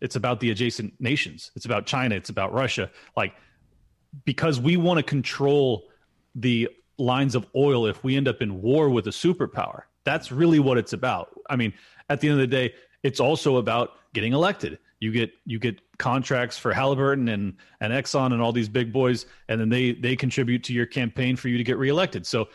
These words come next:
it, it has economic, uh, you know, tactics as well.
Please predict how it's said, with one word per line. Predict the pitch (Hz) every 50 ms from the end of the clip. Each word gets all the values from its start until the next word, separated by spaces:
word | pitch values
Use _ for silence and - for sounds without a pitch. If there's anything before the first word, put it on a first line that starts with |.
| - - - _ _
it, | - 165 151 160
it | - 147 135
has | 117 131 131 135 131 135
economic, | 123 - 135 135 131 135 143 139 131 - _ _ _ _ _ _ _ -
uh, | 131 120 113 113 110 107 104 101 104 - _ _ -
you | 123
know, | 101 92 95 - _ _ _ _ _ _ _ _ _ _ _ _ _ _ _ _ _ _ _ _ _
tactics | - - 131 120 - - 117 - - 120
as | 107 98
well. | 95 98 92 95 139 180 -